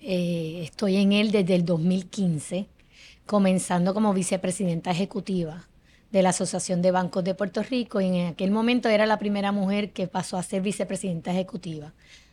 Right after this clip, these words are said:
La Asociación de Bancos de Puerto Rico tiene cincuenta y siete años de fundada. Eh, en octubre del veinte veintitrés es que cambian los bylaws y las regulaciones de la Asociación de Bancos,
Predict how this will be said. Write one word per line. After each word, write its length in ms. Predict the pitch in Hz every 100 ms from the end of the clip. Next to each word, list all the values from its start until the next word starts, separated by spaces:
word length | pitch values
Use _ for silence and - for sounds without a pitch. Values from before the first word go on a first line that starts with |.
| _
La 80 | 190
Asociación 480 | 190 175 175 180 175
de 100 | 185
Bancos 320 | 202 196 202
de 100 | 202
Puerto 360 | 208 190 208
Rico 480 | 196 220 220 - 208
tiene 240 | 196 202 214
cincuenta 560 | 226 196 - 175 175
y 80 | 175
siete 500 | - 196 190 196 196
años 320 | 175 180 180
de 100 | 170
fundada. 640 | - 175 165 147 147 151 - _ - - - - - -
Eh, 340 | 214 202 185 190
en 180 | 190 190
octubre 680 | 185 - 254 294 233 269 254
del 260 | 202 185 185
veinte 380 | 175 180 175 208
veintitrés 800 | 220 220 240 208 277 240 202 -
es 180 | 277 185
que 180 | - 190
cambian 800 | 185 185 185 214 208 202 196
los 180 | 190 180
bylaws 640 | 175 175 185 220 240 233 220
y 60 |
las 160 | 185 175
regulaciones 640 | 175 175 170 - 170 170
de 100 | 180
la 60 | 208
Asociación 560 | 190 202 190 - 202
de 100 | 202
Bancos, 580 | 202 254 277 - 202 196